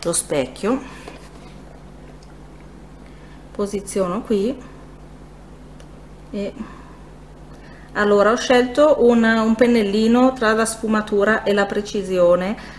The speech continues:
però adesso andrò anche a sfumarlo con un colore,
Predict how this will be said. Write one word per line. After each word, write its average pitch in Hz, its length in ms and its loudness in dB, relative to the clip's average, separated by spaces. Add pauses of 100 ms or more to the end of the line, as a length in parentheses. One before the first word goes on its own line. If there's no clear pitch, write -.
(100)
però 220 360 4
adesso 202 640 2
andrò 196 360 4
anche 180 260 -2
a - 20 -2
sfumarlo 180 640 -2
con 190 160 -4
un 180 140 -6
colore, 170 580 0